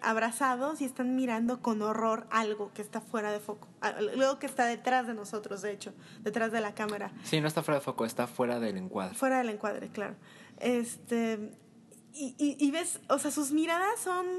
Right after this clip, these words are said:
Speaker 1: son aterradoras. Y luego te enteras en la ficha que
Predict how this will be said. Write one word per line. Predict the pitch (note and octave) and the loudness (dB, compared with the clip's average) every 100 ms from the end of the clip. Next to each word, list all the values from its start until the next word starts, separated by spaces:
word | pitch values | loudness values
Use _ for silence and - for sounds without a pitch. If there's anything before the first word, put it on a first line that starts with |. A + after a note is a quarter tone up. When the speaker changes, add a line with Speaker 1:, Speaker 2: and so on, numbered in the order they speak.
| F4+ - | -4 -8
Speaker 1:
son | - - D4+ E4+ F4 - | -4 0 2 0 -4 0
aterradoras. | B3 B3+ B3 G#3+ A3 A3+ A#3 D4 F4 - - - - - - - - - - _ _ - | 0 2 0 0 0 2 0 0 -4 -16 -20 -20 -20 -20 -20 -20 -20 -20 -20 _ _ 0
Y | C#4 C#4 C4 - - | 2 2 0 -6 -6
luego | B3 C4+ C4+ D#4 | 2 4 4 2
te | - | 0
enteras | C4+ C4+ B3+ C4 | 2 4 2 2
en | B3+ G#3+ | 0 0
la | A3 G#3 G#3 | 2 0 -2
ficha | B3 A#3 A#3+ G#3+ - - - | -4 -2 -2 -2 -4 -12 -8
que | - A3+ G3+ G3+ G3+ | 0 0 0 -2 -2